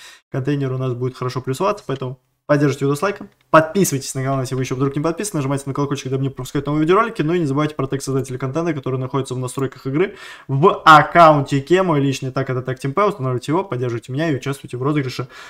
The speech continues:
на один миллион кристаллов и на двадцать тысяч танкоинов, вся информация по этому поводу есть в описании. У меня, друзья, на этом всё. Всем спасибо за просмотр, всем удачи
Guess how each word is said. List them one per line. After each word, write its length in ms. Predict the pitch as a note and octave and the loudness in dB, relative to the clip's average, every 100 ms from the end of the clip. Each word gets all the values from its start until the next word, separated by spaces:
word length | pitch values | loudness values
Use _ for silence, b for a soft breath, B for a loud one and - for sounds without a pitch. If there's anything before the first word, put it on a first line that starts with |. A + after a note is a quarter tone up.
| B | B
на 240 | C#3 D#3+ D#3+ | 4 6 6
один 300 | D#3 C#3+ C#3 | 2 0 2
миллион 160 | C3+ | 0
кристаллов 360 | C3+ B2+ E3+ D#3+ | -2 0 2 2
и 20 | |
на 80 | C3+ | -2
двадцать 240 | B2+ C3+ C3+ | -2 -2 -4
тысяч 120 | B2 | -6
танкоинов, 360 | C3 D#3+ F3 D#3+ | -4 -2 -2 -2
вся 120 | C3 | -6
информация 380 | B2+ C3+ D3 B2 | -4 -4 -4 -6
по 80 | A#2+ | -8
этому 180 | A#2+ | -8
поводу 260 | A#2 D#3 C3+ | -4 -2 -2
есть 300 | B2 C3+ - | -2 -4 -6
в 100 | A#2+ | -2
описании. 1080 | C3+ C#3+ C3 C3 - C3 C3 B2+ B2 A#2 A#2+ | 0 0 -4 -6 -4 -2 -2 -2 -6 -6 -6
У 120 | C3+ | -2
меня, 200 | C#3 C#3+ | 0 0
друзья, 220 | C3 B2 | 0 -2
на 80 | B2+ | -4
этом 220 | A#2+ A2+ | -6 -10
всё. 460 | - - F#3+ B3+ - B B B B | -6 6 6 6 2 B B B B
Всем 200 | - C#3 | -6 -6
спасибо 320 | C3 B2+ B2 | -4 -6 -6
за 80 | A#2+ | -8
просмотр, 460 | C3 - D3 - G3 _ - | -10 -6 -6 -6 -10 _ -12
всем 200 | D#3+ F3 | -6 -4
удачи 340 | C#3 - C3+ | -4 -4 -10